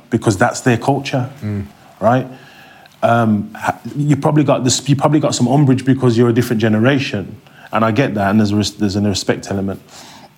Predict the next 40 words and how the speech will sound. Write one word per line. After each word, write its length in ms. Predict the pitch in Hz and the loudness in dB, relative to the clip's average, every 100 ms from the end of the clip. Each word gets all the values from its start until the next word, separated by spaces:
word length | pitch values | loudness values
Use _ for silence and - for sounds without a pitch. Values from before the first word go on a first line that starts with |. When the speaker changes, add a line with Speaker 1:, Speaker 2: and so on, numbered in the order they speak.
| _ _ - - - - _ - | _ _ -18 -18 -18 -20 _ -4
Speaker 1:
But 180 | 120 107 | 0 0
as 120 | 104 | 2
I 20 | |
said, 200 | 107 - 135 | 0 2 0
if 120 | 127 | 0
I 60 | |
go, 300 | 98 101 95 - | 0 0 0 -4
if 120 | - | -2
up 160 | 98 113 | -2 2
north, 380 | 135 160 - - | 2 2 -2 -2
they'll 120 | 107 | -2
say 160 | - | 2
the 120 | 107 107 | 0 0
same 220 | 107 104 | 0 -2
thing. 220 | - 156 | 0 0
If 140 | 143 - | 0 -2
I 80 | |
go 220 | 98 101 95 | 0 0 -2
down 260 | - 98 | -4 -4
south, 260 | - 123 120 | 0 -2 0
they'll 80 | 110 | -2
say 140 | 107 | -2
the 100 | 101 | -4
same 260 | 95 98 92 | -4 -6 -6
thing. 240 | 92 90 - - - - - - - _ _ _ _ - | -8 -12 -14 -20 -20 -20 -20 -20 -20 _ _ _ _ -8
That's 300 | - 165 - | -2 -2 0
youth 200 | 170 165 - | 2 2 2
culture, 480 | 143 143 - 131 - - - - - | -2 0 0 -2 -2 -14 -20 -16 -4
but 160 | 127 | 0
the 80 | 110 | 0
culture's 420 | - 151 - 117 | 0 -2 0 0
off-, 180 | 113 104 | 2 0
that 180 | - - | -2 -2
culture's 320 | 139 131 113 | 0 0 2
often 440 | 117 - 113 95 - | 0 0 -4 -4 -6
connected 460 | - 110 - - 98 | 0 0 0 -8 -2
to 240 | 107 101 | 0 0
gang 260 | 92 120 135 | 0 2 2
culture, 480 | 131 117 - 101 - _ _ _ _ _ _ _ _ _ _ _ _ _ _ - - - - | 0 -2 -4 -8 -10 _ _ _ _ _ _ _ _ _ _ _ _ _ _ -20 -20 -16 -4
and 480 | 110 110 107 - | 0 2 0 -2